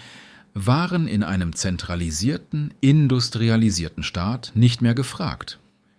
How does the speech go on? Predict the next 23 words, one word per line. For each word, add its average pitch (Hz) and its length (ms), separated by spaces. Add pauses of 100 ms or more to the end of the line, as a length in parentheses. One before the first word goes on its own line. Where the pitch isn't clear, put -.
(600)
Zudem 113 560
passte 120 320
das 101 180
Bild 120 300
des 98 120
Ninja 110 360
nicht 117 320
mehr 101 100
in 101 100
die 101 80
moderne 101 460
Ideologie 101 720
des 78 220
neuen 90 260
Japan, 117 600 (440)
das 80 200
sich 76 180
mit 82 160
nationalem 92 600
Stolz 120 500
auf - 240
westliche 98 480
Technologie, 98 720